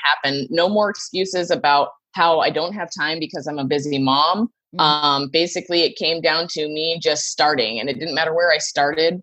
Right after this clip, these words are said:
Speaker 1: but I just got going with it. So pretty much I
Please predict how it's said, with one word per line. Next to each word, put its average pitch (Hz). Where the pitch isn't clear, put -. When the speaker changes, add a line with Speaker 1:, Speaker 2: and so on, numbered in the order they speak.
Speaker 1:
but 156
I 151
just 151
got 143
going 143
with 123
it. 117
So 156
pretty 196
much 185
I 147